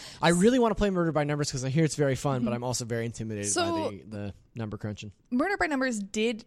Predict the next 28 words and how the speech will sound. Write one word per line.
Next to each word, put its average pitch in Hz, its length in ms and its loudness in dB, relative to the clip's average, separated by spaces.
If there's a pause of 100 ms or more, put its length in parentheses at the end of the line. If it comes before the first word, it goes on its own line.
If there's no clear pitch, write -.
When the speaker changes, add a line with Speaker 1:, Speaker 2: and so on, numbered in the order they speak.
Speaker 2:
give 226 160 -6
you 208 120 2
a 196 40 -2
really 208 380 -4
great 196 300 -4
tutorial 180 500 -2
teaching 202 440 -6
you 190 140 -2
the 185 100 -2
basics 175 460 -4
of 180 80 -10
how 196 280 0
to 196 120 -6
figure 180 280 -4
these 175 260 -6
out. 160 320 -2
Speaker 1:
Cool. 196 340 2
Speaker 2:
It's 233 200 2
just, 240 440 0
so 262 440 0 (300)
you 254 160 0
have 330 100 2
a 339 40 -2
grid 208 540 -2 (160)
of, 185 360 -2
say, 196 240 -4
like, 185 220 -6
ten, 156 440 -10